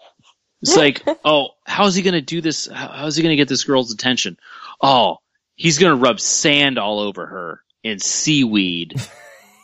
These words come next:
Speaker 1: And then there's
Speaker 3: Yeah.
Speaker 1: gonna be a fun sequence where she dumps it on him, and they're all gonna laugh and run into the lake.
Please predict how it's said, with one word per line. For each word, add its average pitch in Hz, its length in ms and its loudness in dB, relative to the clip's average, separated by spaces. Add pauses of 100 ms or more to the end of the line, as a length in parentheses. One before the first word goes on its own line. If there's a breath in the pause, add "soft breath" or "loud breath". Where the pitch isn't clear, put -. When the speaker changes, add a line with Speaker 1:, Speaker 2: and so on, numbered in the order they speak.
(140)
Speaker 1:
And 160 220 4
then 180 140 4
there's 196 200 4
Speaker 3:
Yeah. 190 60 2
Speaker 1:
gonna 175 140 0
be 143 160 0
a 139 40 -4
fun 147 300 -6
sequence 139 480 -10
where 131 100 -6
she 135 180 -6
dumps 127 340 0
it 127 80 2
on 110 180 0
him, 120 360 2
and 113 120 -2
they're 120 80 4
all 131 140 4
gonna 123 180 0
laugh 107 400 0
and 104 160 -14
run 104 220 -8
into 101 260 -16
the 95 100 -16
lake. 95 460 -8